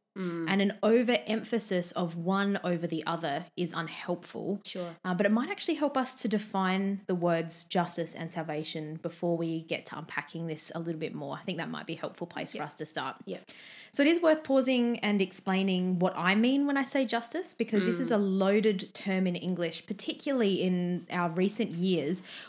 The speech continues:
Speaker 2: We've seen so many different justice movements, and we think of,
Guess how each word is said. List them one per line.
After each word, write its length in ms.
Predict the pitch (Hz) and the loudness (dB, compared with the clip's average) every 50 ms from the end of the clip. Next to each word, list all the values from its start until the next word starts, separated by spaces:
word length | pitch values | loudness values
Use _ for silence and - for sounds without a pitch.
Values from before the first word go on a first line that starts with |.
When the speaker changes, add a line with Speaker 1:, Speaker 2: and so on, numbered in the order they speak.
| - | 0
Speaker 2:
We've 160 | - 214 196 208 | 2 2 2 2
seen 240 | - 214 208 202 | 4 4 4 4
so 240 | 190 - - 202 190 | 2 0 0 0 2
many 160 | 202 202 202 | 2 2 2
different 320 | 185 196 190 - 175 170 170 | 0 0 -2 -2 -2 -2 0
justice 480 | - 180 175 175 - - 185 175 - | 2 2 2 2 0 -2 -2 0 2
movements, 480 | 190 175 170 170 170 175 165 - - - | 2 2 2 2 2 0 -2 -2 -2 -2
and 80 | 170 170 | 0 0
we 160 | 165 165 156 | 0 -2 -2
think 280 | 160 - 180 175 165 170 | -4 -4 -4 -2 0 0
of, 220 | 170 160 156 151 | 0 -2 -2 -4